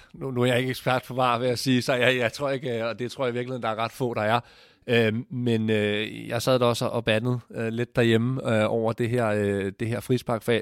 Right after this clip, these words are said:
for jeg synes heller ikke, der var frispark. Og så kan man igen diskutere, jamen altså, øh,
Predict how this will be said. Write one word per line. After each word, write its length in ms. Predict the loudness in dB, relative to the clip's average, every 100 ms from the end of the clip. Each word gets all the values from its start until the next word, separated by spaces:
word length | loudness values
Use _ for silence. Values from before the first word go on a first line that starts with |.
| -2 -2
for 60 |
jeg 140 | 0 0
synes 140 | 2
heller 140 | 2
ikke, 100 | 2
der 60 | 0
var 60 | -2
frispark. 460 | -2 -2 -4 -6 -10 -20 -20 -8
Og 120 | -4
så 180 | 0 0 0
kan 100 | -2
man 120 | 0
igen 240 | 2 0
diskutere, 520 | -2 -6 -4 -2 0
jamen 320 | 0 -2 -2 -2
altså, 280 | -4 -2
øh, 300 | 0 0 -2